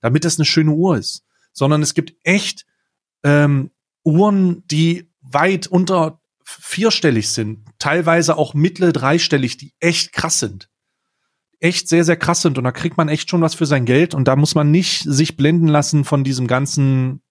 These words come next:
Flex, der ja gang und gäbe ist heute.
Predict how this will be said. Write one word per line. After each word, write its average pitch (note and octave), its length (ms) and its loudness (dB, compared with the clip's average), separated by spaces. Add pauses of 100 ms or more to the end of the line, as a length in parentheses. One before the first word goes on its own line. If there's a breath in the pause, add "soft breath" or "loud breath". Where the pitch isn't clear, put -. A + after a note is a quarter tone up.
Flex, - 760 -2
der A#2+ 640 2 (300)
ja A2 180 0
gang C3+ 220 0
und A#2+ 100 -2
gäbe A2+ 200 -2
ist G2+ 120 -8
heute. - 300 -20